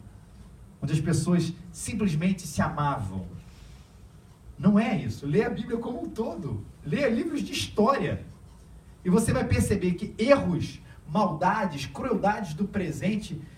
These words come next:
estão presentes desde que o mundo é mundo. E viver a nossa fé pra ser conforme a imagem de Jesus há tanto e tanto tempo atrás era difícil.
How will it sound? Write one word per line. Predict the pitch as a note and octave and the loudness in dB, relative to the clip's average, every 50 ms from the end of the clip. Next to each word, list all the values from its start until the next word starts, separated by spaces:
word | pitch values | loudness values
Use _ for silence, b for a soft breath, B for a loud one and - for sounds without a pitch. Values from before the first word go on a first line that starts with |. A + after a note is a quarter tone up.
| B B | B B
estão | - - - - A#3+ B3+ - | -16 -14 -2 0 0 2 2
presentes | - B3+ B3 G3+ F3+ D#3+ F3 F#3+ B3+ C4+ - - - - - - - - - - - - - - - - - - - - | 2 2 2 2 2 2 2 0 0 0 -4 -8 -6 -6 -6 -6 -6 -10 -16 -20 -20 -20 -20 -20 -20 -20 -20 -20 -10 -2
desde | - E3+ F3 - - | 2 4 4 4 2
que | - C4+ | -2 -2
o | A#3 | -4
mundo | A3+ A#3+ C4+ C#4 | -4 -2 -2 0
é | B3 | 0
mundo. | F#3+ D#3+ - - G2 - F2+ - - - - - - - - - - - - - - - - - - - - - - - - - - - - - - - - - - | 0 0 -2 -4 -6 -6 -8 -10 -10 -12 -16 -18 -20 -20 -20 -20 -20 -20 -20 -20 -20 -20 -20 -20 -20 -20 -20 -20 -20 -20 -20 -20 -20 -20 -20 -20 -20 -20 -20 -12 -4
E | F3 F3+ | 0 2
viver | F3 G3+ G3 D3+ - - - B3 C4+ G3+ - - - B B B B B B B | 4 4 4 4 4 2 2 4 4 4 2 0 -4 B B B B B B B
a | - D3+ D#3 | 0 2 4
nossa | D#3 F#3 G#3 G#3+ - G3+ F3 | 6 6 4 4 2 0 -2
fé | - - - - D#3+ D#3+ D3+ - - - B B B B B B - | -2 -4 -2 0 2 4 4 2 2 0 B B B B B B -4
pra | - D#3 D3+ | -2 0 0
ser | - - G3 G3+ | 2 2 0 2
conforme | - G#3 F#3 D#3+ - G#3+ A3 A3+ G#3 G#3 | 4 2 2 4 4 4 4 4 4 4
a | |
imagem | F#3+ F3 F3+ F#3+ G#3 G#3 F#3+ F#3+ | 2 2 2 2 4 4 4 2
de | F#3 - F#3 | 2 -2 -2
Jesus | E3+ F3+ E3+ D3 D3 D3+ D3+ C#3+ | 0 0 0 0 0 -4 -6 -6
há | - - | -6 -6
tanto | - - - A#3 C4+ C4 - - | -4 -2 0 0 0 0 -2 -4
e | G3 | -6
tanto | - - A#3 A3+ - - | -6 -6 -6 -6 -8 -6
tempo | - G#3+ G#3 G3+ - | -4 -4 -4 -2 -2
atrás | F3 - G#3 G#3 G#3 G3 E3 - - | -4 -2 -2 -2 -4 -4 -6 -12 -8
era | - G#3 A3+ A#3+ A#3+ | -6 -2 -2 -2 0
difícil. | G#3+ G3 - - - A#3 A3+ G3+ - - - - | -2 -2 -4 -4 -8 -10 -10 -10 -10 -12 -14 -16